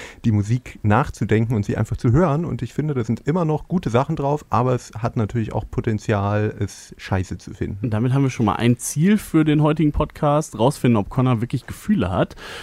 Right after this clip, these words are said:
Speaker 2: Ähm, aber
Speaker 1: Hm.
Speaker 2: Lennart, an dich vielleicht die Frage, wie, äh, stehst du denn genau zur Band? Also bist du jetzt, äh,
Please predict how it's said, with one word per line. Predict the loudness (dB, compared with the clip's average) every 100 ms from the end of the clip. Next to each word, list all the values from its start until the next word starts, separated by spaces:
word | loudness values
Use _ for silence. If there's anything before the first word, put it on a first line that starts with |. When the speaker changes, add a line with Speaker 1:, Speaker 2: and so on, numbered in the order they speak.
| -6
Speaker 2:
Ähm, | 2 4 6 6 6
aber | 4 4
Speaker 1:
Hm. | 6
Speaker 2:
Lennart, | 6 4 2
an | 2 4
dich | 4 2
vielleicht | 2 4 4 0
die | -6
Frage, | -4 0 2 2 2 2 0 -4
wie, | -8 -8 -4 -2 0 2 4
äh, | 4 4
stehst | 4 2 4
du |
denn | 4 4 4 -2 -14
genau | 2 6 8 6 4
zur | 2 0
Band? | 2 2 2
Also | 2 4 6 6
bist | 4 2 4
du |
jetzt, | 4 4 0 -8 -4
äh, | 0 4 4 4